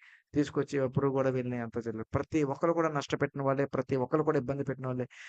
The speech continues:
వీళ్ళు ఎంతో బాధపడి, ఎంతో మానసికంగా ఒత్తిడి కలిగి, ఆఫీసులో నష్టపోయిన వాళ్ళు, కుటుంబంలో నష్టపోయిన వాళ్ళు, భార్య భర్తల పరంగా నష్టపోయిన వాళ్ళు,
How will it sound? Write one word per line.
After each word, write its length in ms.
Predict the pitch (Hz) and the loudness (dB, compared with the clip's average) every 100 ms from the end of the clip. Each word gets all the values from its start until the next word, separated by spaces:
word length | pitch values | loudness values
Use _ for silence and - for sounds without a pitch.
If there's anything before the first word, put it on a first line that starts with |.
| - 143 | 0 8
వీళ్ళు 260 | 175 220 | 10 12
ఎంతో 340 | 208 165 156 185 | 10 8 6 6
బాధపడి, 480 | 147 151 175 170 | 8 8 8 6
ఎంతో 220 | 156 147 165 | 6 6 4
మానసికంగా 580 | 139 143 175 190 180 | 4 4 4 0 0
ఒత్తిడి 280 | 151 143 165 | 0 2 6
కలిగి, 280 | 160 151 143 | 6 8 8
ఆఫీసులో 460 | 123 160 214 190 185 | 8 6 6 6 4
నష్టపోయిన 440 | 156 170 165 160 | 4 4 2 4
వాళ్ళు, 280 | 151 156 143 | 6 6 6
కుటుంబంలో 460 | 147 180 185 185 170 | 4 2 4 4 4
నష్టపోయిన 460 | 160 - 156 156 | 2 2 0 2
వాళ్ళు, 180 | 151 147 | 4 4
భార్య 360 | 135 120 165 175 | 4 2 4 4
భర్తల 300 | 139 - 185 | 2 2 2
పరంగా 280 | 180 175 165 | 4 2 0
నష్టపోయిన 460 | 156 - 160 156 | -2 0 2 4
వాళ్ళు, 200 | 147 147 | 6 4